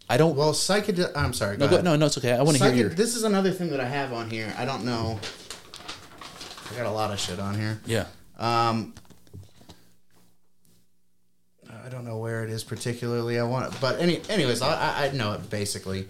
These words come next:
Speaker 1: Okay.
Speaker 2: How do you, if the psychedelic spirituality is what you're basing these ideas on, how do you account for the fact that not everyone has the same psychedelic,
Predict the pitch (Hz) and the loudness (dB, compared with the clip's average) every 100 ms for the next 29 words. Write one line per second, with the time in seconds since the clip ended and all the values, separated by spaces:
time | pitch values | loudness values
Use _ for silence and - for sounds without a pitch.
0 | 92 90 90 82 - - 165 220 247 208 | -6 -6 -6 -10 -16 -4 0 2 0 -4
1 | - 90 - - 180 175 185 175 220 240 | -8 -12 -14 -6 -4 0 0 2 2 2
2 | 233 214 190 - 156 147 143 120 117 104 | 4 4 4 2 0 0 2 2 2 0
3 | 95 90 - - - - 120 127 117 110 | -4 -8 -14 -20 -20 -10 -2 0 0 0
4 | 139 147 127 98 131 147 - 120 110 104 | -2 0 -2 -2 0 0 0 -2 -4 -2
5 | 104 98 117 127 123 98 98 143 180 190 | -2 -2 0 0 0 -2 -2 0 2 2
6 | 190 - 151 156 143 123 135 131 113 107 | 0 0 -2 -4 -4 -6 -4 -4 -2 -2
7 | 120 131 135 139 123 123 120 120 107 - | 2 2 2 2 0 0 0 0 -2 -4
8 | 117 104 110 107 107 107 101 | -4 -2 -2 -2 -2 0 -2